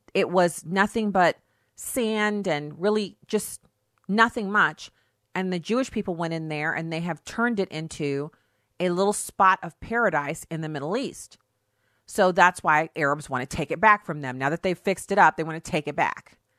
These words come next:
Now, what would happen if Palestine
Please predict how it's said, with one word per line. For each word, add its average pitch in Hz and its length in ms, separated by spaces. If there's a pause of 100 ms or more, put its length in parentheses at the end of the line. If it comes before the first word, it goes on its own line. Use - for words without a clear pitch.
(880)
Now, 185 440 (1300)
what 196 260
would 247 120
happen 240 640 (580)
if 202 460 (180)
Palestine 220 1000